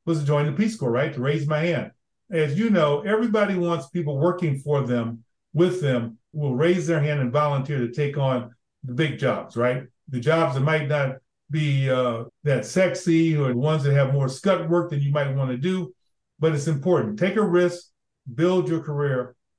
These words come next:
And then so the other part about that is that you gotta be resilient. There's gonna be bumps in the road. You're gonna have setbacks,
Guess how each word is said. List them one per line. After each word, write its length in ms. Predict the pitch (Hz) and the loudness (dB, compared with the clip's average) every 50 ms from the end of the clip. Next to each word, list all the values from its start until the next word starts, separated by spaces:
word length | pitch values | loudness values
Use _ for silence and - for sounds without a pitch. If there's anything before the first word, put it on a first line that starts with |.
| _ _ - | _ _ -4
And 120 | 165 165 | -2 0
then 160 | 156 190 180 156 | 0 0 0 0
so 200 | 135 - 190 175 | -2 -4 -4 0
the 120 | 175 214 | 2 2
other 200 | 240 247 233 214 | 2 2 2 2
part 240 | - 175 175 156 143 | 2 2 2 2 2
about 240 | 139 151 139 - - | 2 0 0 0 -2
that 160 | 147 139 131 | -2 -2 -2
is 40 | 123 | -2
that 120 | 139 127 | -4 -4
you 60 | 131 170 | -2 0
gotta 180 | 190 196 180 | 0 0 0
be 100 | 165 175 | 0 0
resilient. 540 | 160 143 135 120 120 143 127 107 90 - - - _ _ _ _ _ _ _ _ _ _ _ _ _ _ _ _ | 0 0 -2 -2 0 -2 -2 -2 -4 -8 -14 -20 _ _ _ _ _ _ _ _ _ _ _ _ _ _ _ _
There's 260 | 151 147 151 143 - | -2 0 0 0 0
gonna 260 | 139 165 196 208 208 175 | 2 2 2 2 2 2
be 380 | 160 190 185 180 175 165 135 | 2 0 0 2 0 0 0
bumps 300 | 120 165 175 175 175 - | 0 2 2 2 0 -2
in 80 | 180 175 | -4 -2
the 80 | 170 | -2
road. 320 | 165 151 147 139 139 135 135 | 0 0 0 0 0 -2 -2
You're 120 | 127 147 | -2 -2
gonna 120 | 160 175 165 | -2 0 0
have 320 | 165 175 170 160 151 - | 2 2 0 0 -2 -4
setbacks, 720 | - - 175 160 - - 135 135 131 127 127 - - - | -4 -2 -2 -2 -2 -2 -2 -2 -2 -2 -4 -8 -16 -20